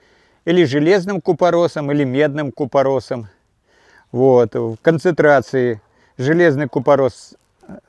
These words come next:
два-три процента, медный купорос полтора-два процента. Вот.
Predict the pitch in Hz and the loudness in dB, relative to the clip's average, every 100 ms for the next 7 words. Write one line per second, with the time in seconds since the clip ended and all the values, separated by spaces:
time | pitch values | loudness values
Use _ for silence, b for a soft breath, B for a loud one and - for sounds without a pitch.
0 | - 131 123 156 175 165 _ _ 143 147 | -12 -6 2 6 8 6 _ _ 0 0
1 | 147 143 - 196 208 180 185 165 _ _ | 0 -2 0 -2 -2 -2 -6 -6 _ _
2 | _ _ _ _ _ 127 139 185 185 175 | _ _ _ _ _ -6 -2 0 -2 -4
3 | 180 160 170 170 - 143 123 135 147 147 | -2 0 0 0 -2 -4 0 2 2 2
4 | 113 110 101 110 104 - 104 95 - 95 | 0 -2 -2 -6 -8 -8 -10 -10 -16 -18
5 | _ _ _ _ _ b b b b b | _ _ _ _ _ b b b b b
6 | - 120 117 107 | -8 -4 -4 -4